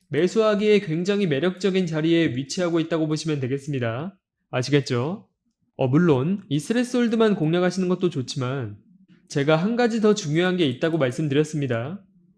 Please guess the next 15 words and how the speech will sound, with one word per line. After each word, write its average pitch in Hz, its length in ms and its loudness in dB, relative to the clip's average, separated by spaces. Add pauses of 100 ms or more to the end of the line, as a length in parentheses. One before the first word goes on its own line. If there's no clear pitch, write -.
(400)
남아있는 196 480 6
현금으로 175 680 4 (260)
단기 196 440 4
매매까지 180 560 6
병행하실 165 540 4
필요가 156 320 4
있다. 113 380 -2 (640)
어, 139 80 4
물론 151 580 8 (280)
애매한 180 380 8
타점에서 180 760 4 (260)
무작정 202 440 6
들어가게 165 380 6
된다라고 143 500 4
하면 127 440 2